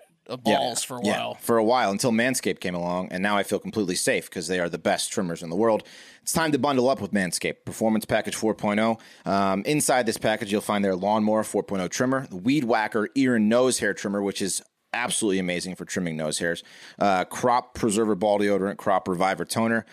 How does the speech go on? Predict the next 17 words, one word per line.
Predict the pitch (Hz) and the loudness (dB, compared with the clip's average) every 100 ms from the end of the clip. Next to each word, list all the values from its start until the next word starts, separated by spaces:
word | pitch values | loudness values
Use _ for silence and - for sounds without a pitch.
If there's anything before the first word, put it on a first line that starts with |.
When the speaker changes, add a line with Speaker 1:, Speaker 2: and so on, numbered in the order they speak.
| - - | -20 -10
Speaker 2:
Performance | 95 - 151 147 120 | -6 0 0 0 -2
Boxer | 101 117 117 110 | 0 0 0 -2
Briefs, | 95 113 104 | 0 0 0
and | - 110 | -2 -2
a | |
travel | 98 - 160 120 | 0 2 2 2
bag | 98 90 87 87 - | 2 2 0 -4 -8
to | 101 | -6
hold | 107 104 | 0 2
all | 101 | 4
your | 90 | 2
goodies, | 90 95 95 90 | 0 -2 -2 -4
keep | 90 | -8
'em | 85 | -6
nice | 85 82 | -4 -4
and | 78 - | -8 -4
tight. | 101 95 | -2 -2